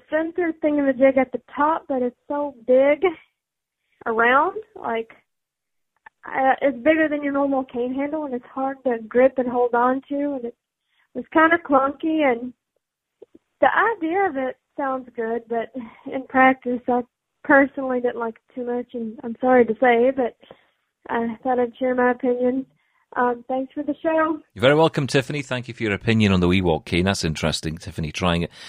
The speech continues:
Speaker 2: And actually, you know, kinda saying what I was thinking last week after my trial of it, and it was just a, a couple of days, really, just trying it out at an exhibition. And, um, it was okay, but yeah, that's, the size of the handle was quite difficult, and I thought, "How would I handle this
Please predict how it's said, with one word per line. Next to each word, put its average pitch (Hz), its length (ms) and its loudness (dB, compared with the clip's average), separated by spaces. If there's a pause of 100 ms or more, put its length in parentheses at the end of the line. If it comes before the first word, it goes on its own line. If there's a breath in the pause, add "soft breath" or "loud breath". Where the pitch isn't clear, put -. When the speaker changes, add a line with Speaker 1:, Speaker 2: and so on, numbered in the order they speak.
(140 loud breath)
Speaker 2:
And 101 140 0
actually, 127 460 0
you 110 80 0
know, 90 140 0
kinda 156 260 -2
saying 110 260 2
what 90 180 -2
I 85 140 -4
was 104 160 -4
thinking 82 300 -4
last 78 240 -4
week 73 160 -8
after 76 200 -6
my 78 220 2
trial 76 340 -2
of 73 100 -2
it, 69 40 -4
and 76 80 -6
it 78 40 -4
was 80 120 -8
just - 260 -2
a, 73 120 0 (420 loud breath)
a 71 340 0
couple - 300 -6
of 78 100 -6
days, 82 320 2
really, 71 240 -4
just - 360 -6
trying 80 340 0
it 76 60 -4
out 71 180 -4
at 71 120 -4
an 73 60 -6
exhibition. - 640 -4 (560 loud breath)
And, 87 380 2
um, 90 400 2 (220)
it 117 160 -4
was 139 120 0
okay, 151 600 0
but 110 280 0
yeah, 131 200 0
that's, 104 540 -4
the 110 100 -12
size 123 420 0
of 120 60 -8
the 101 80 -2
handle 101 420 0
was 80 140 -6
quite 87 360 -6
difficult, 76 440 -4
and 78 80 -2
I 78 60 -2
thought, 80 260 -2
"How 110 120 -2
would 175 120 -4
I 151 100 -2
handle 104 320 0
this 90 240 -2